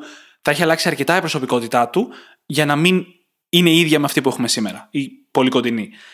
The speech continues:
Σε αυτή την τελευταία περίπτωση είναι που θα δούμε τις μεγαλύτερες αλλαγές. Και οι αποφάσεις που επηρεάζονται σήμερα είναι αποφάσεις που έχουν να κάνουν, παραδείγματος χάρη, με την υγεία μας, με τα οικονομικά μας, με τις σχέσεις μας, με τους στόχους μας, με το μεγάλωμα παιδιών, ηθικές αποφάσεις. Όλα αυτά επηρεάζονται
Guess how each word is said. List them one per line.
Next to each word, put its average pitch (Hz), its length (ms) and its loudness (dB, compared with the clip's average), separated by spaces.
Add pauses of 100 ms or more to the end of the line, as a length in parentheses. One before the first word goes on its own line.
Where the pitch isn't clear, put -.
(120)
Σε - 120 -6
αυτή 165 120 2
την 208 80 2
τελευταία 214 280 2
περίπτωση 170 520 2
είναι 170 180 0
που 175 80 -6
θα 156 60 -8
δούμε 156 120 0
τις 151 100 -4
μεγαλύτερες 131 400 -2
αλλαγές. 113 480 -8 (340)
Και 151 100 2
οι - 20 4
αποφάσεις 143 340 0
που 269 60 0
επηρεάζονται 214 420 2
σήμερα 175 560 2 (240)
είναι 180 100 2
αποφάσεις 190 280 -2
που 214 60 -6
έχουν 220 120 0
να 190 60 2
κάνουν, 185 220 0
παραδείγματος 175 380 0
χάρη, 180 140 -2
με 190 80 0
την 170 120 -2
υγεία 139 320 0
μας, 139 160 -2
με 147 100 -4
τα 151 60 2
οικονομικά 147 540 0
μας, 139 240 -4 (260)
με 165 120 2
τις 170 140 -4
σχέσεις - 460 -2
μας, 147 220 -4
με 151 160 -6
τους - 180 -4
στόχους 156 400 -2
μας, 143 260 -4 (360)
με 170 120 2
το 170 100 0
μεγάλωμα 170 360 2
παιδιών, 156 520 0
ηθικές 175 440 0
αποφάσεις. 151 600 -2
Όλα 220 220 2
αυτά 214 160 -4
επηρεάζονται 131 600 0